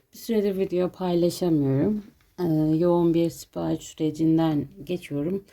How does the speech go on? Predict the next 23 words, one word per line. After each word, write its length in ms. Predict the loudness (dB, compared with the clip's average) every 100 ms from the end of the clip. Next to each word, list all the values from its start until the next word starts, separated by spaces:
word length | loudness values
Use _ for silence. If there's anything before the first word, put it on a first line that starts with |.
| -20 -20 -20 -20 -20 -20 _
İnşallah 600 | -4 -2 -2 -2 -2 -2
en 260 | 2 2 2
kısa 300 | -2 -8 -8
sürede 600 | -6 -2 0 2 0 0
videolara 440 | 0 2 2 2
kaldığımız 640 | -2 -4 -2 0 0 0 -2
yerden 640 | -4 -4 -4 -2 -2 -2
devam 420 | -2 -2 -4 -6
edeceğiz. 580 | -12 -16 -6 -2 -2 -4 -14 -20 -20 -4
Ee, 240 | 0 0 0
böyle 260 | 0 0
güzel, 680 | -4 -6 0 4 4 2 -2
e, 420 | -2 0 2 2 0
crop 280 | 0 0 0
hırkalar 420 | -6 -6 -4 -4
hazırlıyoruz 640 | -4 -6 -6 -4 -2 -2 -4
arkadaşlar. 640 | -6 -8 -8 -8 -6 -8
Hem 260 | -4 -4 -4
çocuklar 520 | -6 -10 -10 -4 -4
için 260 | -4 -8 -6
hem 260 | -4 -4
de 60 | -2
yetişkinler 840 | -4 -6 -12 -8 -4 -2 -2 -4